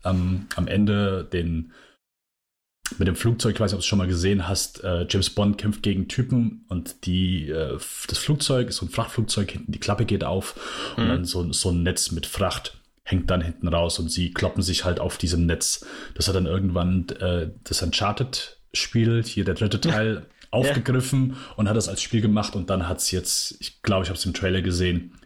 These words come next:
Speaker 1: der Film dann auch noch mal als, äh, ja, also jetzt der Uncharted-Film mit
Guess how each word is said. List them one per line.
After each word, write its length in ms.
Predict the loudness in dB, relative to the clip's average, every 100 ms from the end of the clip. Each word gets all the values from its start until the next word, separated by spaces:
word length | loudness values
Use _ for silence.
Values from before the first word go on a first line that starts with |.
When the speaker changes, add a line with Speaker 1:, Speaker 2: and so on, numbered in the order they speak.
| _
Speaker 1:
der 100 | -2
Film 420 | 0 2 4 4 2
dann 120 | 0
auch 180 | 0 -2
noch 160 | -4
mal 380 | -2 -2 -2 -4 -12 -20 _ _ _
als, 500 | 0 0 0 -2 -2
äh, 320 | -4 -6 -6 -8 -4
ja, 380 | 0 0 -2 -10 _ _ _
also 160 | 0 2
jetzt 200 | 2 0
der 60 | 0
Uncharted-Film 580 | 0 -2 -2 2 4 4
mit 300 | 2 -4